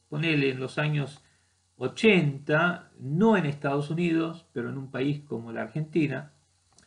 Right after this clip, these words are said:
eh, donde se sentían,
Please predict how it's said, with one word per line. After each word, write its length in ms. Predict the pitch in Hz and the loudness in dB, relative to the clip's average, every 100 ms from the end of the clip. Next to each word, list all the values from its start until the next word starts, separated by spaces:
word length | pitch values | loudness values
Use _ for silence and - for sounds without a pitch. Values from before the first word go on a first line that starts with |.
| _ _ _ _ _ - | _ _ _ _ _ -2
eh, 480 | 131 127 123 123 135 | 0 2 0 -2 2
donde 800 | 147 147 143 139 139 135 131 - - _ | 4 4 2 0 0 0 -4 -8 -18 _
se 180 | 185 | -2
sentían, 800 | 180 220 220 247 170 147 185 - | 2 2 2 2 2 2 0 -4